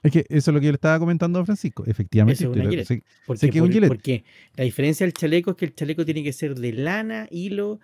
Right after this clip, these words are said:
Speaker 2: eh, y de hecho por eso una parca no es un chaleco.
Speaker 1: Sí.
Speaker 2: ¿Cachai?
Speaker 1: Pero yo le comentaba a
Speaker 2: Eh,
Speaker 1: Francisco que antiguamente cuando se usaba terno, esa parte del terno siempre se le decía chaleco, da lo mismo de, de que estuviera hecho.
Speaker 2: No, no, es que,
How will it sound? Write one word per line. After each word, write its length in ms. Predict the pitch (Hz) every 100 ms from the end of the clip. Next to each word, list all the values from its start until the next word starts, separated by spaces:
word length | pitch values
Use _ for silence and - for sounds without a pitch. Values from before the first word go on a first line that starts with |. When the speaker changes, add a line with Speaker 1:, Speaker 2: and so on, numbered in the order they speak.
| _ _ _
Speaker 2:
eh, 260 | 139 131 123
y 120 | 147
de 100 | 135
hecho 220 | 143 - 131
por 100 | 127
eso 160 | -
una 180 | 170 131
parca 380 | 170 180 - 151
no 140 | 120
es 180 | 127 -
un 80 | 170
chaleco. 540 | - 240 311 139 - _ _ -
Speaker 1:
Sí. 140 | - - _ _ _ _ _ -
Speaker 2:
¿Cachai? 340 | - 165 240 - _ _ _ -
Speaker 1:
Pero 160 | 123
yo 60 | 135
le 60 | 147
comentaba 260 | 147 156
a 40 | 160
Speaker 2:
Eh, 20 |
Speaker 1:
Francisco 340 | 156 175 -
que 60 | 165
antiguamente 500 | 139 165 160 170 180
cuando 160 | 160 151
se 120 | 151
usaba 140 | 151
terno, 400 | 147 190 139 151 - _ _
esa 200 | - 139 151
parte 160 | 156
del 60 | 160
terno 180 | 175 175
siempre 220 | 196 180
se 80 | 180
le 60 |
decía 180 | 185 185
chaleco, 420 | 196 190 180 180 175
da 120 | 143
lo 80 | 151
mismo 220 | 160 170
de, 160 | 160 135
de 140 | 139
que 80 | -
estuviera 240 | 151 165
hecho. 200 | 151 143 - -
Speaker 2:
No, 180 | 175
no, 140 | 294 -
es 80 |
que, 120 | 101